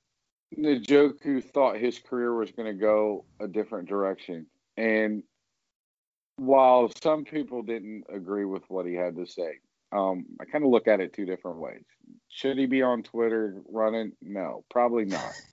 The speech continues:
Speaker 1: But you know what? This is the world that we live in now. It's not like it used to be.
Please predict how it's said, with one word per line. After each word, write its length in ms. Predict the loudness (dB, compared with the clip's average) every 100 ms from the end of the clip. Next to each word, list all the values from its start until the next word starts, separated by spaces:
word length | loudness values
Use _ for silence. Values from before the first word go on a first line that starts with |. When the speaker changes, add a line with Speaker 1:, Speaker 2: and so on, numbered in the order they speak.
| -20 _ 2
Speaker 1:
But 320 | 4 4 0 -8 _ _ _ _ _ _
you 140 | -10 -6
know 120 | -2
what? 280 | -2 -2 -4
This 200 | -14 -14
is 140 | -16 -12
the 80 | -8
world 340 | -4 -4 -4
that 120 | -8
we 120 | -8
live 220 | -8 -8 -8
in 160 | -8
now. 240 | -4 -2 -2
It's 220 | -4 -6
not 180 | -8 -4
like 220 | -6 -6
it 60 |
used 360 | -10 -8 -8 -6
to 100 | -4
be. 320 | -2 -2 -2